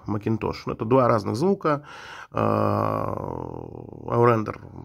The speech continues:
здесь встроенный цап и пред, как бы у него есть свой характер звучания. У Macintosh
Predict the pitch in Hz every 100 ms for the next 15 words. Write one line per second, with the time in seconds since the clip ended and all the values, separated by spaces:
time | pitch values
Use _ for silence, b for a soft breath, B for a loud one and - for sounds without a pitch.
0 | 92 95 101 110 - - 107 110 113 123
1 | 107 104 139 190 185 139 120 110 113 117
2 | 113 127 - 123 123 117 113 107 110 -
3 | 113 104 - - - 80 107 104 110 160
4 | 165 - 160